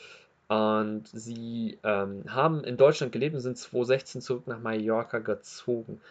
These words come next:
Es kann natürlich sein, dass sie aufgrund der F-, Sache, aufgrund ihrer Karriere in Mallorca bleiben musste und er zurück in Deutschland war und deswegen sie sich wieder vereint haben.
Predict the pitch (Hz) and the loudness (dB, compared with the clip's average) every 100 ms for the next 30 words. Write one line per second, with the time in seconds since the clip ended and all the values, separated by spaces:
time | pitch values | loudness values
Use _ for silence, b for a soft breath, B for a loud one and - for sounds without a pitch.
0 | - _ - - 160 156 160 147 - 135 | -20 _ -2 2 4 4 2 0 2 4
1 | 123 113 117 113 131 175 214 220 - _ | 4 4 0 -6 0 2 4 2 -4 _
2 | _ _ - - - 147 147 131 120 123 | _ _ 0 0 2 2 8 10 10 6
3 | - - - 120 127 123 131 117 113 - | 0 -10 -4 2 2 4 4 4 2 0
4 | - - - 135 127 123 117 123 120 123 | -2 -8 -2 -2 2 2 4 4 6 6
5 | 117 113 117 131 135 117 117 - - _ | 6 4 4 4 4 4 4 0 -4 _
6 | - 127 123 120 123 120 127 135 - - | -20 0 6 6 4 2 2 2 0 4
7 | - 202 - - _ _ _ - - _ | 6 6 4 -10 _ _ _ -20 -20 _
8 | - 147 - 160 143 139 - 135 131 - | 4 4 8 12 12 12 6 2 2 0
9 | 131 127 123 - 110 104 98 98 104 120 | 8 10 10 4 0 -2 -8 0 4 4
10 | 175 131 127 135 - 131 123 123 117 117 | 4 2 4 2 2 -2 -2 -8 -12 -12
11 | - 127 131 - 113 107 120 117 - - | -6 6 8 8 2 2 2 0 -4 4
12 | 113 107 107 110 135 196 254 | 6 6 4 2 0 0 -4